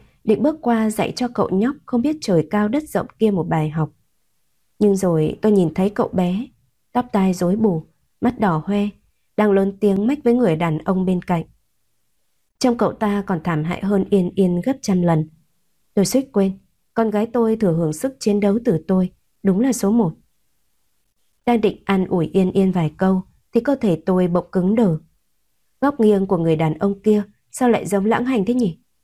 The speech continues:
Không thể trùng hợp đến vậy chứ. Vừa nghĩ, tôi vừa vội vàng đeo kính râm, khẩu trang và đội mũ. Sau đó, tôi bế Yên Yên lên và lao ra cửa. Yên Yên không hiểu chuyện gì, còn như một cái loa nhỏ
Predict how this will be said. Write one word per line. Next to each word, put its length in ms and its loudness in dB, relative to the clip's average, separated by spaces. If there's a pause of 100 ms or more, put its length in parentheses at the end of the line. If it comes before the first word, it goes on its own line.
(340)
Không 180 -2
thể 120 2
trùng 240 0
hợp 160 -2
đến 160 0
vậy 240 2
chứ. 140 -4 (920)
Vừa 80 2
nghĩ, 420 0 (120)
tôi 120 0
vừa 200 2
vội 200 -2
vàng 220 -2
đeo 120 -2
kính 220 -2
râm, 360 -2 (260)
khẩu 200 -2
trang 320 -4
và 80 -4
đội 180 -2
mũ. 260 -2 (640)
Sau 180 0
đó, 340 -2 (200)
tôi 120 2
bế 140 2
Yên 320 -2
Yên 220 2
lên 240 0
và 100 -2
lao 180 0
ra 160 -4
cửa. 280 -4 (880)
Yên 160 2
Yên 300 0
không 180 -2
hiểu 140 2
chuyện 240 -4
gì, 300 -2 (240)
còn 160 0
như 80 0
một 180 2
cái 140 -2
loa 220 -2
nhỏ 380 -2